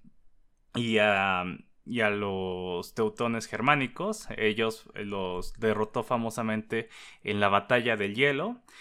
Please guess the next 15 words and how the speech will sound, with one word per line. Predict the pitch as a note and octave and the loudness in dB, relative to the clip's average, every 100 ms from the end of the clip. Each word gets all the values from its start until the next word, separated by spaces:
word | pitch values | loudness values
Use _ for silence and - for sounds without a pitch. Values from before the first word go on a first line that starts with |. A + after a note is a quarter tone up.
| - | -10
que | - | -4
fue | G#2+ B2+ | 0 2
una | B2 | 2
batalla | A#2 A2 A2 G#2+ | 2 0 0 -2
que | - F#2 E2 - G#2 | -4 -4 -4 -6 -6
llevada | G#2+ G#2 G#2+ | -2 2 2
a | G#2+ | 0
cabo | - G#2 G#2 G2 F2+ - - | 2 0 0 -2 -4 -6 -8
en | G2 A2 | -4 -2
un | G#2+ | 0
lago | G#2 G#2 G2 | 0 -2 -6
congelado, | F#2+ - A2 D3+ B2+ F3 F#3+ - _ - | -8 -6 -2 0 0 -4 -8 -12 _ -18
y | F#2 | -18
por | - G2 | -10 -8
eso | G2+ - F#2 F2+ | -6 -6 -8 -8